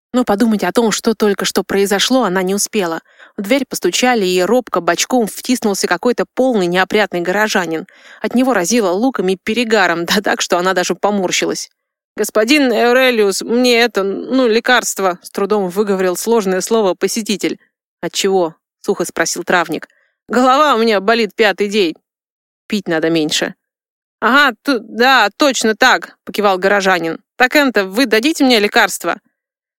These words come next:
«Здесь снадобье от похмелья», почти неуловимым жестом показал травник на одну из многочисленных полок. Диара поняла, что это говорится для нее.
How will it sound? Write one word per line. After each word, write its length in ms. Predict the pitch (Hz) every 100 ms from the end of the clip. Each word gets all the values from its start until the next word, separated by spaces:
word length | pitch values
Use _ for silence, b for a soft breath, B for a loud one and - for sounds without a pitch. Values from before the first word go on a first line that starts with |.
| -
«Здесь 280 | 190 247 226
снадобье 420 | - 226 190 175
от 100 | 175
похмелья», 640 | 208 - 196 170 151 165 -
почти 300 | - - 269
неуловимым 560 | 233 185 190 220 196 165
жестом 360 | 175 220 185 170
показал 380 | 175 170 190
травник 440 | - 214 208 180 -
на 160 | 185 175
одну 200 | 180 208
из 140 | 170
многочисленных 800 | 170 175 180 - 185 185 185 -
полок. 360 | 220 165 151 - b b b -
Диара 240 | 254 240
поняла, 380 | 175 180 196 220
что 180 | - 196
это 140 | 190
говорится 420 | 180 185 214 -
для 220 | 180 175 185
нее. 380 | 202 202 156